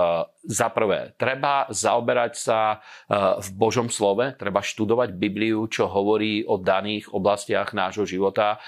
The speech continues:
ktoré sme si predsavzali. Niektoré nemusia byť úplne presne pomenované, ale na, ale väčšina oblastí ľudského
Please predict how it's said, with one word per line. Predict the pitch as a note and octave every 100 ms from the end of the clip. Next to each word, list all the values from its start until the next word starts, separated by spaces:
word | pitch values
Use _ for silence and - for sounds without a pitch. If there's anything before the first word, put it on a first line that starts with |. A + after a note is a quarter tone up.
| - -
ktoré | A2 G#2+
sme | G2 G#2
si | - G2+
predsavzali. | G2+ F#2 G2+ F2+ F#2 E2+ - - - - A2+
Niektoré | C3 C3+ C#3+ B2+
nemusia | A2+ A#2+ C3 - B2
byť | A2 -
úplne | B2 A#2 A2 G2+
presne | - A2 A#2 - A2+
pomenované, | G2+ G2+ G#2 G#2 G#2+ A2 A2 A#2
ale | A2 G2+ G2+
na, | G2+ F#2+
ale | - E2 G#2
väčšina | F#2+ F#2+ C#3 - B2+ G#2+ A2
oblastí | G#2 G2+ - G2+
ľudského | G2+ - G2+